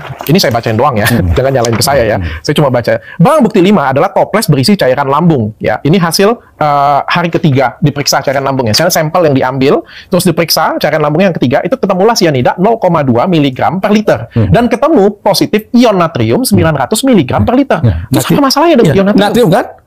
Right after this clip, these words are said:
Speaker 2: Kan natrium kan?
Speaker 1: Ion
Speaker 2: Ion
Speaker 1: natrium
Speaker 2: natrium.
Speaker 1: itu hal yang
Speaker 2: Iya,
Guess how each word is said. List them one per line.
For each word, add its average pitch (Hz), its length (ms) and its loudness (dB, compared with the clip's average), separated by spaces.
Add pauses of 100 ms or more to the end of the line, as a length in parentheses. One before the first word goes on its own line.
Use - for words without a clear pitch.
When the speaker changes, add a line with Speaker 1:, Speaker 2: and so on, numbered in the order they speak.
(440)
Speaker 2:
Kan - 220 0
natrium 233 280 2
kan? 208 140 0 (540)
Speaker 1:
Ion 277 160 4
Speaker 2:
Ion 330 80 2
Speaker 1:
natrium 320 240 2
Speaker 2:
natrium. 269 160 2
Speaker 1:
itu 214 80 4
hal 320 160 2
yang 302 180 4 (140)
Speaker 2:
Iya, - 0 -